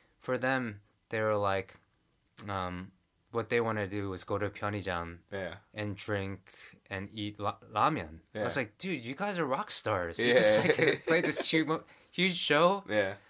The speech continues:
Speaker 1: For me, I was a little like, "Oh, man," you know, I felt like I was on tour with these guys.
Speaker 2: Right.
Speaker 1: And they just wanted to, like,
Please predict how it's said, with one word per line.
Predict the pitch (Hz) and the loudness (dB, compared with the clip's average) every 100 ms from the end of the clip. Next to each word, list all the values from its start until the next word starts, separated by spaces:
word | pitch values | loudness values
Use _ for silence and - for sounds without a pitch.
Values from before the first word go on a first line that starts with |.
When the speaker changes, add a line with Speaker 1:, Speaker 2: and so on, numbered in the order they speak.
| _ _ _ | _ _ _
Speaker 1:
For | - - | -6 -2
me, | 156 185 240 | 0 2 4
I | 156 | 6
was | 143 | 4
a | 131 | 2
little | 135 131 117 107 107 | 2 4 4 2 -2
like, | 104 92 - - _ _ _ | -2 -2 -6 -20 _ _ _
"Oh, | 131 110 | -4 -2
man," | 107 147 185 170 | 2 2 0 -4
you | 135 | -4
know, | 127 139 - | -2 -2 -2
I | |
felt | 123 - 151 | -2 0 0
like | 120 117 | 0 0
I | 117 | 2
was | 117 110 | 2 2
on | 107 | -2
tour | 95 - 175 160 | -6 -2 2 2
with | 104 - | 2 -2
these | 101 95 | -6 -2
guys. | 101 98 98 98 | 0 2 0 -2
Speaker 2:
Right. | 92 78 - _ | -4 -6 -12 _
Speaker 1:
And | 117 117 | -6 -2
they | 131 | 0
just | 139 139 143 | 0 -2 0
wanted | 139 135 | 2 2
to, | 123 113 | 2 2
like, | 104 98 87 | 2 0 -2